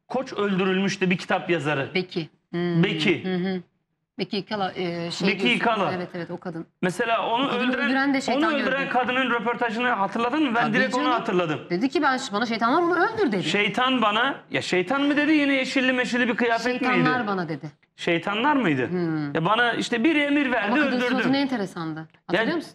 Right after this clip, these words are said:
Speaker 1: bu da aynı
Speaker 2: Bu kadın
Speaker 1: surat.
Speaker 2: da aynen.
Speaker 1: Bu
Speaker 2: Onu
Speaker 1: da aynı
Speaker 2: söyleyeceğim.
Speaker 1: surat.
Speaker 2: Abi bunu
Speaker 1: Tamam,
Speaker 2: arkadaşlar
Speaker 1: askeri
Speaker 2: askerliğe
Speaker 1: geçelim
Speaker 2: geçelim mi?
Speaker 1: arkadaşlar.
Speaker 2: Başka bir şey konuştuk. Bu da,
Speaker 1: Yani
Speaker 2: e,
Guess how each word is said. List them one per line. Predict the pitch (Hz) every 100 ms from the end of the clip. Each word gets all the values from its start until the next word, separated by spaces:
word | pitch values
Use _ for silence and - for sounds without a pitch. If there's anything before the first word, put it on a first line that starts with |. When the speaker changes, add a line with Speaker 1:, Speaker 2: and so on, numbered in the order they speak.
| _ _ 170
Speaker 1:
bu | 269
da | 311
aynı | 285 254
Speaker 2:
Bu | 190
kadın | 220
Speaker 1:
surat. | 226
Speaker 2:
da | 254
aynen. | 254 285 269 208 - -
Speaker 1:
Bu | 240
Speaker 2:
Onu |
Speaker 1:
da | 285
aynı | 269
Speaker 2:
söyleyeceğim. | 262 240
Speaker 1:
surat. | 220 220 262 240
Speaker 2:
Abi | 247
bunu | 247 302
Speaker 1:
Tamam, | 285 - -
Speaker 2:
arkadaşlar | 240 240 226 -
Speaker 1:
askeri | 247
Speaker 2:
askerliğe | 262 277
Speaker 1:
geçelim | 277 277 247
Speaker 2:
geçelim | 226
mi? | 330
Speaker 1:
arkadaşlar. | - 269 220 185
Speaker 2:
Başka | 233 330
bir |
şey | 285 254
konuştuk. | 233 202 - _ _ _ _ _ _ -
Bu | 277
da, | 320 359 - 349
Speaker 1:
Yani | 156 160
Speaker 2:
e, | 160 240 240